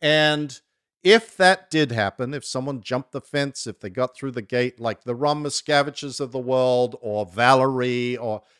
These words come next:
anything like that, then the blow drill would be put into full effect. And this happens at that base. It happens in Los Angeles. It happens at Flag, in Clearwater.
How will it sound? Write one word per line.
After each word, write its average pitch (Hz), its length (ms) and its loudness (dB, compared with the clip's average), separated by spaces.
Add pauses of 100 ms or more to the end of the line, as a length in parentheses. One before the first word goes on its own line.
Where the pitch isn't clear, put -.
anything 160 580 -2
like 135 300 0
that, 87 320 -12 (380)
then 147 540 2
the 131 320 -2
blow 165 480 6
drill 117 640 0
would 120 260 -6
be 123 120 -4
put 135 320 -6
into 120 760 -4 (600)
full 196 440 6
effect. 131 680 0 (160)
And 139 460 0
this 190 260 0
happens 190 540 0
at 143 380 -2
that 165 320 2
base. 170 420 -2
It 127 120 -8
happens 113 520 -6
in 107 180 -8
Los 107 240 -4
Angeles. 156 560 -2
It 98 120 -12
happens 104 420 -10
at 90 140 -20
Flag, 160 800 4
in 110 200 -10
Clearwater. 170 760 4